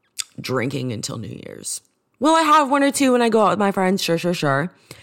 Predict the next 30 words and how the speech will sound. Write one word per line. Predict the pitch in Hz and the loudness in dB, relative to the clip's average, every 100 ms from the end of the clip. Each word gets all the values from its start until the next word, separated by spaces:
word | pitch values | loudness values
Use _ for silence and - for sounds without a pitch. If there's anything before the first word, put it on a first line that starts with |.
| - _ _ _ _ _ _ _ _ _ _ - | -20 _ _ _ _ _ _ _ _ _ _ 0
But | 220 214 | 2 4
man, | 269 339 185 | 2 2 2
the | - | 0
older | 311 370 | 0 2
you | 381 339 | 2 2
get, | 277 311 | 0 -2
the | - | -2
more | 190 233 | 0 2
you | 285 247 | 2 2
realize, | 254 262 208 160 185 | 0 0 -2 -2 -6
like, | 165 | -6
being | - 403 415 | -4 -4 -4
hungover | 359 370 381 330 214 | -10 -14 -14 -10 -10
freaking | 151 - - - - 78 71 | -12 -20 -14 -14 -12 -8 -6
sucks. | - 76 - - - - _ _ _ _ _ _ _ _ _ _ _ - | -4 -4 -6 -10 -14 -14 _ _ _ _ _ _ _ _ _ _ _ -10
And | 175 | -6
there's | 190 | 0
no | 285 | 0
point | 285 170 139 | 0 -2 -4
to | |
it. | - - _ _ _ _ _ _ _ _ - | -12 -16 _ _ _ _ _ _ _ _ 2
Anyway, | 233 139 87 - _ _ _ _ _ _ _ _ _ _ _ | 4 4 0 -6 _ _ _ _ _ _ _ _ _ _ _
that's | 185 220 226 | 2 2 4
my | 185 | 0
status. | 165 139 - - - - | 0 0 -2 -4 -8 -8
So | - 180 | -4 -2
I'm | 165 | -2
currently, | - 220 208 190 175 | -2 -4 -6 -6 -6
like, | 160 147 - | -6 -8 -10
fighting | - - 175 160 165 160 147 131 | -20 -6 -2 -2 -2 -2 -4 -6